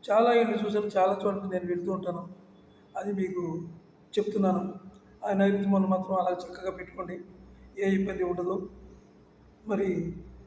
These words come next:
ఈ ఎపిసోడ్ ఇంతటితో ఆపుతాను. మరి, మరి మంచి ఎపిసోడ్లో,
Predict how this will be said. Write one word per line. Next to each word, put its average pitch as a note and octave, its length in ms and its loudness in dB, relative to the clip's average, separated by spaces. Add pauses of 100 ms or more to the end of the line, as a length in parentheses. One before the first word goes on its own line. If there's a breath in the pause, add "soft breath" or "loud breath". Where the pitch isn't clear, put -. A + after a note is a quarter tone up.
(260)
ఈ F#3+ 240 2
ఎపిసోడ్ F#3+ 300 2
ఇంతటితో F#3 600 -4
ఆపుతాను. F#3 720 0 (460 loud breath)
మరి, G3+ 120 -2
మరి G3+ 380 2
మంచి G#3 320 4
ఎపిసోడ్లో, G3 340 2